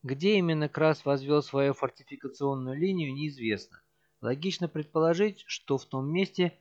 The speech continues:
где носок сапога уже всего, между античными городами Сцилак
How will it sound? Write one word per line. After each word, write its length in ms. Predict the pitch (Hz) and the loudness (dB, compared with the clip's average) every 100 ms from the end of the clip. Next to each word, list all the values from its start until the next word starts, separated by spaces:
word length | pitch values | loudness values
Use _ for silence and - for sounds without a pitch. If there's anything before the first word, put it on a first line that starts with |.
| _ | _
где 220 | - 120 139 | -12 -4 0
носок 400 | 139 - 135 - | 0 0 -2 -2
сапога 640 | 117 - 113 147 170 160 | -6 -4 0 4 4 2
уже 260 | - 123 131 | -6 -4 -6
всего, 480 | - 139 117 90 _ _ _ - | -4 -4 -4 -6 _ _ _ -8
между 360 | 127 135 127 | -2 -2 2
античными 640 | 135 139 131 147 - 120 120 | 2 2 0 -4 -2 -4 -2
городами 580 | 113 123 120 117 107 110 | 2 2 4 2 2 -4
Сцилак 640 | - - 117 139 196 - | -8 -6 0 4 2 0